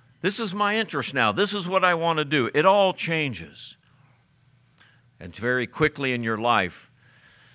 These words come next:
you walk into the waters of baptism. You're standing there in a grave, waist deep in that water. And to,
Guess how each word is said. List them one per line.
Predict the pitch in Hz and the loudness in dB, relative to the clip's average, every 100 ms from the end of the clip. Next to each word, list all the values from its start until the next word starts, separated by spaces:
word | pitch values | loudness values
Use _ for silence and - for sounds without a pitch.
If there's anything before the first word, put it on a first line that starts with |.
| _ 104 | _ -10
you | 101 | -6
walk | 113 147 143 | 0 2 2
into | 147 131 | -2 -6
the | 113 110 | -4 -4
waters | 107 123 127 127 101 | 0 2 2 0 -4
of | 95 | -4
baptism. | 95 110 98 - 98 87 78 - _ _ _ _ - - | 2 2 2 -2 -8 -8 -14 -18 _ _ _ _ -20 -18
You're | - 101 | -10 -6
standing | - 147 156 160 151 | -2 2 4 2 0
there | 143 139 | 2 0
in | 131 | 0
a | 110 | -4
grave, | 90 120 127 113 98 87 - _ | -6 -2 -2 -2 -4 -8 -14 _
waist | 92 120 135 123 101 87 | -6 -2 -2 -4 -8 -2
deep | 131 117 - - _ _ _ _ 117 | -2 -2 -6 -20 _ _ _ _ -6
in | 117 | 0
that | 113 113 | 0 2
water. | 101 120 113 95 80 - _ _ _ _ _ _ - - | 2 4 4 2 -6 -16 _ _ _ _ _ _ -14 -6
And | 123 | 0
to, | 120 | 0